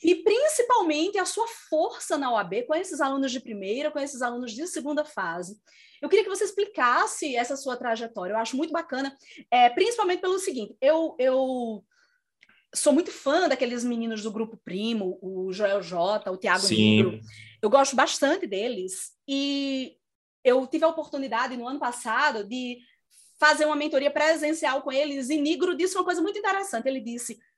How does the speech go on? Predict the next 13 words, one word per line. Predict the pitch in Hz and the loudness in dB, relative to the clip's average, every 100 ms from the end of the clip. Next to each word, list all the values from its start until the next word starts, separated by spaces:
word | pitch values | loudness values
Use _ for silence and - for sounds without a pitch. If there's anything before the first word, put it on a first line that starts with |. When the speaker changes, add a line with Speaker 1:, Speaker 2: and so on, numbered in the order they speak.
| _ _ _ | _ _ _
Speaker 1:
Parem | 359 330 349 370 349 | 4 6 6 4 2
de | 359 | 2
perguntar | 330 311 277 269 269 247 254 - | 0 0 -2 -6 -2 2 2 2
como | 285 269 254 | -4 -2 -4
é | 262 | -4
a | 247 | -4
vida | 196 247 254 311 - _ | -4 -4 -2 -2 -6 _
hoje. | - 262 277 285 226 - 175 - | 8 8 8 4 -4 -8 -10 -10
Pergunte | 226 226 381 480 | -8 -6 -6 -4
pra | 381 | -4
aquela | 339 269 | -4 -6
pessoa | 262 233 - 214 | -6 -6 -4 -6
vencedora | 196 226 226 - 170 175 214 240 | -6 -8 -8 -10 -8 -4 -2 -4